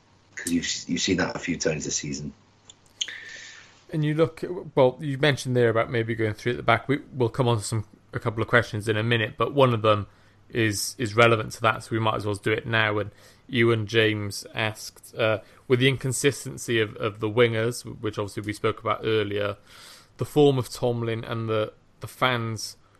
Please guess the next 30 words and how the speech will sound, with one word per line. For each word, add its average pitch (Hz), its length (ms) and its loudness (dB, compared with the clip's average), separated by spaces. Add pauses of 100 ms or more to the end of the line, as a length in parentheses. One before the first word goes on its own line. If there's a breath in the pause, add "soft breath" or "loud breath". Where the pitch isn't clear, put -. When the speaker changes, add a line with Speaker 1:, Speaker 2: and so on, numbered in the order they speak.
(140)
Speaker 2:
hopes 143 340 0
to, 123 340 -2
to 120 200 -10
maybe 117 240 -2
have 107 200 -2
two 120 240 0
up 113 120 -4
front, 113 640 -2
you - 60 -14
know, 104 100 -8
with 104 200 -8
Medina 107 400 -6
and 101 100 -8
Ward 107 320 0
and 101 120 -8
Glatzel. 110 640 -4 (680 soft breath)
Can 165 100 0
you 165 40 4
see 156 140 -2
Harris 139 300 2
perhaps 135 360 -4
going 123 260 0
for 117 120 -4
a 117 80 4
wingless 123 520 2
formation, 104 800 -4 (120)
like 117 220 -2
a 107 60 -4
four 110 380 2
one 104 320 2